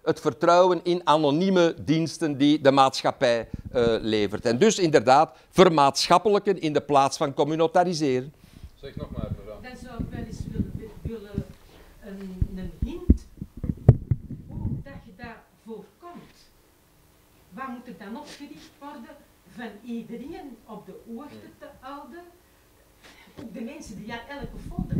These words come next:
Speaker 3: gelezen, want de stad in Antwerpen geeft folders. Dat er
Speaker 2: Mhm.
Speaker 3: iets is, folders genoeg. Maar toch zijn er mensen die het werkelijk nodig hebben. Die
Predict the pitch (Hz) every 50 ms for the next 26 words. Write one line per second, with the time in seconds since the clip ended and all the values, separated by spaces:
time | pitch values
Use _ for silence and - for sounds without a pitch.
0 | - - - - - - - - - - - - - - 277 285 - - - -
1 | - - - - - - - - - - - - - - - - - - - -
2 | - - 339 359 - - - - - 359 359 - - - 190 - 190 180 - -
3 | - 185 214 - - - - 349 359 - - - _ _ - _ _ - 226 185
4 | 185 - - - - - 339 359 381 - - - - _ _ 214 208 202 - -
5 | - 277 277 - - 330 330 320 302 220 226 240 262 277 277 - - 190 185 190
6 | 190 180 185 - 247 254 240 226 214 202 170 - - 214 226 285 349 392 381 349
7 | - - 359 370 339 359 359 - - - - - 233 233 - - - 285